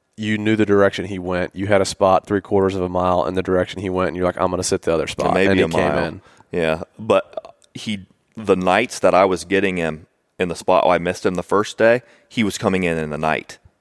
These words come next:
Speaker 2: like, two. Like, he'd be there that night, so he
Speaker 1: Right.
Speaker 2: wasn't bedding far, and I'd get him,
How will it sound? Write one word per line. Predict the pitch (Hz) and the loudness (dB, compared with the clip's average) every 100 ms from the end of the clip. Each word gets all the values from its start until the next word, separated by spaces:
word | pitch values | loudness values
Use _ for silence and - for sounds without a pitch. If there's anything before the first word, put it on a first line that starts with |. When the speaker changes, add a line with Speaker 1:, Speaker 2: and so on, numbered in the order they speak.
| - | -4
Speaker 2:
like, | 82 - | -4 -4
two. | - 85 62 | 0 0 0
Like, | 73 71 | -4 -6
he'd | 90 | -8
be | 78 87 | -6 -2
there | 80 80 | 0 0
that | 76 | -2
night, | 85 80 - | -2 -2 -2
so | - | -4
he | 87 | 0
Speaker 1:
Right. | 87 | 2
Speaker 2:
wasn't | 98 - 76 | 2 0 -2
bedding | 85 85 76 | 0 0 -2
far, | - 78 92 | -2 2 2
and | 90 | 2
I'd | 82 90 | -2 -2
get | 92 | 0
him, | 85 | -2